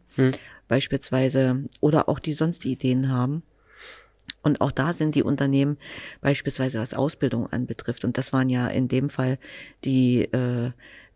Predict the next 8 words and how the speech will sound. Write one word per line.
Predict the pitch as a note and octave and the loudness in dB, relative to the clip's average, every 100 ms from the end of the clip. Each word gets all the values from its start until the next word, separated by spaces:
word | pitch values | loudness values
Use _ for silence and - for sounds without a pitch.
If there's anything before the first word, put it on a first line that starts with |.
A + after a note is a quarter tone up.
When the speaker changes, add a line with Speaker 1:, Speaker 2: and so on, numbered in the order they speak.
| - | -6
Speaker 2:
äh, | - A#2 A2 - | -4 -2 -4 -2
Adressaten | B2+ - - C#3 D#3 D#3 C3 | -2 -2 0 2 2 2 0
die, | - B2 - | 2 2 0
des | B2 - | -6 -2
Tages | B2 B2+ C3 | -2 -2 -4
des | - - | -6 -2
offenen | - C3+ - | 0 0 0
Unternehmens, | B2+ C3 B2+ B2+ C#3+ - | -2 0 2 2 2 -4